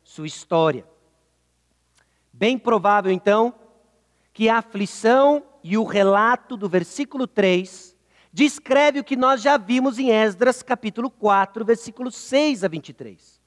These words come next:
Volte rapidamente para Esdras, capítulo quatro, versículos seis a vinte e três. Nós não vamos ler tudo, mas eu quero chamar a sua atenção para a carta, ah, que chegou nos dias de Artaxerxes.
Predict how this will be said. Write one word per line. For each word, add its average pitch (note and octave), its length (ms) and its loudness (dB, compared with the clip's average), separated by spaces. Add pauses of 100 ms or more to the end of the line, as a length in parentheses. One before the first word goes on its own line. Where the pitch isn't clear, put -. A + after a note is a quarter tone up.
(320)
Volte C4+ 280 -2
rapidamente A#3+ 560 0
para G#3 180 2
Esdras, G#3+ 460 2
capítulo A3+ 400 -8
quatro, F3+ 540 -2 (420)
versículos G#3+ 520 -4
seis A3 480 0
a A3+ 40 0
vinte G#3+ 160 -6
e F#3+ 40 -14
três. E3 180 -6
Nós F#3 160 -2
não A#3 120 0
vamos A#3 220 -2
ler A3+ 140 2
tudo, A3 460 -4 (540)
mas G3+ 160 -4
eu A3+ 60 2
quero C4 180 0
chamar A#3 380 0
a C4 40 2
sua C4 200 -4
atenção A3 640 0 (580)
para A3+ 160 0
a A3+ 40 0
carta, A#3 680 0 (880)
ah, D#3 160 0
que A#3 140 -8
chegou A#3 320 0
nos A3+ 200 -6
dias G#3+ 280 -6
de G3 100 -2
Artaxerxes. G#3+ 1080 -2